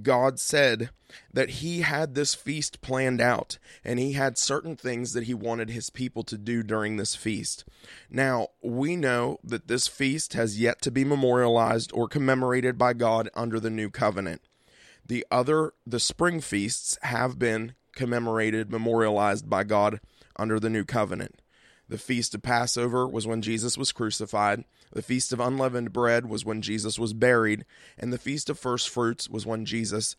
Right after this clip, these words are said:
rose from the dead. Fast forward to Pentecost, the Holy Spirit fell on Pentecost. So the fall feasts, and I know that many of you, this is a review because you've been listening or you've heard me speak in church,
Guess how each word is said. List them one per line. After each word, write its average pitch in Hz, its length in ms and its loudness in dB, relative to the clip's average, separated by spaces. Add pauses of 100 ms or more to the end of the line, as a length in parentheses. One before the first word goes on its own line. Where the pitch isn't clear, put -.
(200)
rose 117 420 4
from 113 320 -2
the 110 100 0
dead. 107 340 4 (960)
Fast 113 380 -2
forward 123 260 0
to 117 80 -2
Pentecost, 123 800 -2 (260)
the 120 140 2
Holy 127 320 2
Spirit 131 520 2
fell 110 480 2
on 113 300 0
Pentecost. 110 840 -2 (420)
So 135 240 0
the 123 100 0
fall 135 300 4
feasts, 135 720 -2
and 113 240 -2
I 101 100 0
know 113 180 0
that 117 140 -2
many 117 220 2
of 110 100 -2
you, 110 140 0
this 117 180 -4
is 110 120 -2
a 107 60 2
review 104 460 2
because 107 340 0
you've 101 120 -2
been 101 160 0
listening 117 480 0
or 95 100 -2
you've 95 140 -4
heard 113 240 -2
me 101 100 -6
speak - 380 -4
in 104 120 -6
church, 117 400 -2